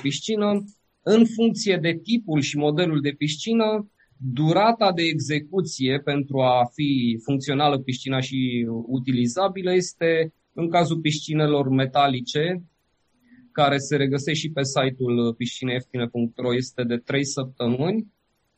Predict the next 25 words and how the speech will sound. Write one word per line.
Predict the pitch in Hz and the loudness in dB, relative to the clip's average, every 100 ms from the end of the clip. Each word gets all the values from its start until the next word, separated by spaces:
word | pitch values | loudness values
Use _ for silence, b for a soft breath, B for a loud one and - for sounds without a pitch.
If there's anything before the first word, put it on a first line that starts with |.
| _ _ | _ _
iar | - 170 175 | -2 4 4
în | 170 | 4
cazul | 170 180 165 160 | 2 2 2 0
piscinelor | 156 151 - 165 156 143 135 | -2 -6 -4 0 2 2 0
din, | 120 143 165 160 | -2 0 0 2
uh, | 156 139 135 127 | 2 2 2 2
beton | 131 135 147 143 | 0 0 0 0
termoizolat, | 143 135 135 127 123 127 139 180 190 | 2 2 2 2 0 -2 4 4 4
a | - 131 | 0 -2
doua | 139 147 135 | 0 2 2
variantă | 127 131 131 131 131 131 | 2 0 0 0 -2 -6
de | 123 | -8
piscină | - 127 135 127 | -10 -8 -2 -2
pe | 127 120 | -2 -4
care, | - 120 120 117 113 110 104 107 - | 0 2 4 2 2 -2 -4 -8 -6
pe | 117 | -4
care | 123 120 | -2 -2
noi | 127 135 | 0 0
o | 131 | -2
construim, | 127 120 - 127 139 196 214 220 - _ _ _ _ | -2 -4 -4 -2 0 0 0 -2 -6 _ _ _ _
uh, | 147 160 165 160 - _ | -4 0 0 -4 -10 _
poate | 190 180 180 | 2 2 2
dura | 151 160 170 170 160 156 - | -2 -2 0 0 0 -2 -2
patru-cinci | 160 160 147 - 147 147 | -2 -2 -8 -6 -4 -4
săptămâni. | - 139 135 135 131 101 | -6 -8 -6 -4 -2 -2